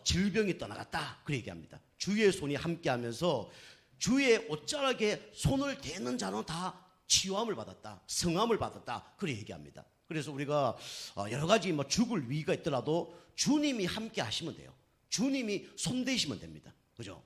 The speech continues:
또 여러분과 저의 이 문제 있다. 주님이 손대시면 다 해결받습니다. 여기 보니까, 어, 성함을 받았다. 그죠? 어, 회복됐다. 건강한 몸으로 바뀌었다. 그랬죠.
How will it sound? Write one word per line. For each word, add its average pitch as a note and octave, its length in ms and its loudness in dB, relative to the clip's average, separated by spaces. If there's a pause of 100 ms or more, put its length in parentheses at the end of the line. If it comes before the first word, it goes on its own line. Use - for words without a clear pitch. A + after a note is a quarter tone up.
(160)
또 E3 120 0
여러분과 D3+ 400 0
저의 B2+ 480 0 (280)
이 B2 120 -8
문제 F3 320 2
있다. B2+ 420 0 (260)
주님이 C#4 360 2
손대시면 G#3 680 2
다 C3 340 0
해결받습니다. B2 720 -2 (360)
여기 E3 180 0
보니까, C3 540 0 (360)
어, G#2+ 260 -8 (140)
성함을 G#3+ 680 2
받았다. B2+ 540 -10 (140)
그죠? C3 240 -8 (160)
어, F#2+ 380 -12
회복됐다. C3+ 680 -2 (220)
건강한 F#3 540 2
몸으로 C3 500 -2 (160)
바뀌었다. - 580 0
그랬죠. A#2+ 320 -10